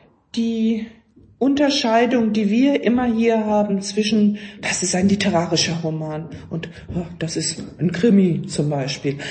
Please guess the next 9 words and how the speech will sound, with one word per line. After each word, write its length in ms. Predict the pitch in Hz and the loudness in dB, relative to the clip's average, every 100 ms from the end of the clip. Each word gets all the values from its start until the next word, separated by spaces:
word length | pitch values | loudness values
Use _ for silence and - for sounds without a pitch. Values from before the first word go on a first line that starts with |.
| - | -2
Also 200 | 208 233 | 2 2
diese 200 | 214 226 | 2 2
Unterscheidung 640 | 208 240 202 220 226 240 | 2 0 0 2 2 2
zwischen, 640 | - 226 233 247 226 226 - - - - | 0 0 0 0 0 0 -4 -10 -20 -10
äh, 320 | - 214 208 202 | 0 4 4 4
Unterhaltung 1160 | 233 254 240 208 196 214 294 - 320 311 311 311 - | 4 2 2 2 4 4 4 2 2 2 -2 -4 0
und 240 | 247 240 | 0 0
ernsthafter 760 | 175 170 180 - 180 147 - 147 | 0 0 0 -2 -4 -4 -2 0
Literatur, 880 | 147 143 143 127 - 147 - 147 | 0 -4 -4 -6 -6 -8 -8 -10